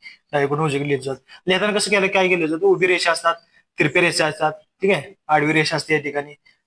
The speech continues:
वर शिरोरेषा ही देऊन अर्धचंद्र दिलेला असतो आणि काय येतो, वरती शिरोरेषा दिली आहे, जसं मराठी लिहितो उभी रेषा आहे जसं, नंतर वरती शिरो ही दिलेला अर्धचंद्र दिलेला असतो, नंतर काय क्रांती, क्रांती लिहिताना सुद्धा पोटात रेषा दिलेली असते अशी, आणि वर काय करतो, शिरोरेषा असं म्हणतो. असं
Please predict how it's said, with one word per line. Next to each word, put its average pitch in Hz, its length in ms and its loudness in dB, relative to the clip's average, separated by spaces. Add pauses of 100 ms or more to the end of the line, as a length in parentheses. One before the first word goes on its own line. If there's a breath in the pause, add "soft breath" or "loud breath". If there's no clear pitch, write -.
(140)
वर 151 180 -2
शिरोरेषा 151 480 2
ही 151 180 -2
देऊन 147 180 -2
अर्धचंद्र 170 540 0
दिलेला 170 220 -2
असतो 170 180 0
आणि 175 120 -2
काय 170 240 0
येतो, 190 260 -2
वरती 196 280 -4
शिरोरेषा 170 440 2
दिली 175 180 0
आहे, 135 100 0
जसं - 220 -6
मराठी 151 240 -4
लिहितो 135 240 -2 (460 loud breath)
उभी 147 200 0
रेषा 165 240 0
आहे 156 100 -2
जसं, 160 280 0 (220)
नंतर 151 240 -6
वरती 151 400 -2
शिरो 156 320 0
ही 143 180 -2
दिलेला 143 440 0 (140)
अर्धचंद्र 156 500 0
दिलेला 147 240 -4
असतो, 151 320 -6 (380 soft breath)
नंतर 156 180 0
काय 160 160 2
क्रांती, 156 360 -2
क्रांती 151 360 -2
लिहिताना 151 240 -8
सुद्धा - 180 -10
पोटात 147 380 -6
रेषा 143 240 -6
दिलेली 135 200 -8
असते 127 180 -12
अशी, - 260 -10
आणि 147 140 -8
वर 151 120 0
काय 151 140 -4
करतो, 156 140 -4
शिरोरेषा 147 480 -4
असं 175 180 -6
म्हणतो. 151 160 -4
असं 143 300 -12